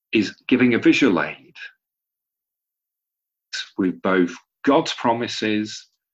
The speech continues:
says something about himself,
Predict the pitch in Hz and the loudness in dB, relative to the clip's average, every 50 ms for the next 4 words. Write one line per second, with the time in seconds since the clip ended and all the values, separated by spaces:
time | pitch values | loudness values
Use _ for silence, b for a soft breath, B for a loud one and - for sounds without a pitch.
0 | _ _ _ _ - - - - 110 98 - - - - 147 160 156 - 135 127 | _ _ _ _ -16 -8 -4 -4 -2 -2 -4 -4 -4 -2 -4 -4 -2 -2 -2 -2
1 | 107 101 92 98 95 92 90 - - - - 87 85 82 - - - 123 92 71 | 0 -2 -2 0 0 -2 -2 -4 -6 -10 -10 -10 -8 -8 -6 -4 -4 -4 -4 -4
2 | 67 - - - - | -8 -12 -16 -18 -20